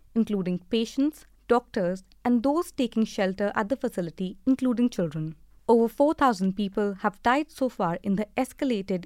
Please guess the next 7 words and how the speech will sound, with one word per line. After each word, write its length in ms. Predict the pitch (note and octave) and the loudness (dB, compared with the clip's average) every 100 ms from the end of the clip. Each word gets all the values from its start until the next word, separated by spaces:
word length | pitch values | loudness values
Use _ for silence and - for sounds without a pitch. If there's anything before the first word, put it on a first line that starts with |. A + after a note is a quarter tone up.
| - - | -6 -2
Israel-Palestine 960 | G3+ A3 C#4+ - G3 F#3 F#3+ G3 F3 | 0 2 0 0 -2 -2 -4 -4 -4
conflict 640 | F3+ G3+ G#3 - A#3 - - | -4 -4 -6 -6 -8 -8 -4
since 180 | C#4 - | -4 -2
October 420 | F#3+ - F3 E3+ - | -8 -4 -4 -4 -6
eighth. 300 | F3+ E3 - - - - A3+ | -8 -10 -16 -20 -20 -8 2
Meanwhile, 540 | B3+ E4 E4+ A#3+ G#3 | 6 6 6 4 2
Sweden 520 | - - G3+ G3 G#3+ | -4 -6 -4 -2 -2